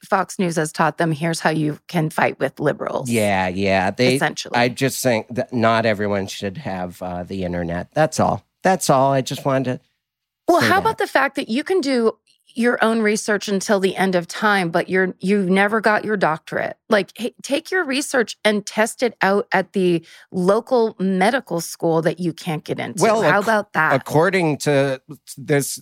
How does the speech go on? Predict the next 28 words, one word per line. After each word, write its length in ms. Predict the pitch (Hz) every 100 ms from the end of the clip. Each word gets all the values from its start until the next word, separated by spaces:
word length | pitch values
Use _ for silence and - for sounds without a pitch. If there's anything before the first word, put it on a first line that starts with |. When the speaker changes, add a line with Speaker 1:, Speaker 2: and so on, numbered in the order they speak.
| -
Speaker 2:
second 500 | 127 - 180 254 208
driver, 380 | 131 117 131 131
a 80 |
lot 240 | 131 139 220
of 80 | 214
the 340 | 120 - 143
scientists 640 | - 143 131 127 139 127 -
that 160 | 135
he 100 | 131
looks 280 | 123 131 -
up 160 | 139 120
to 200 | 165 151
have 220 | 147 135
been 240 | 156 160 143
murdered 480 | 156 220 233 147 - _ _ _ _ _
because 400 | - 139 156 143 -
they 180 | 165
know, 260 | 160 160 165 - - - -
<laughs> 400 | _ - - _
they 160 | 160 156
know 200 | 160 165
it's 220 | 156 -
not 220 | 156 143
a 60 | 131
virus. 540 | 147 202 202 107 -
They've 300 | 143 131 110
been 240 | 135 123
killed. 420 | 120 156 170 151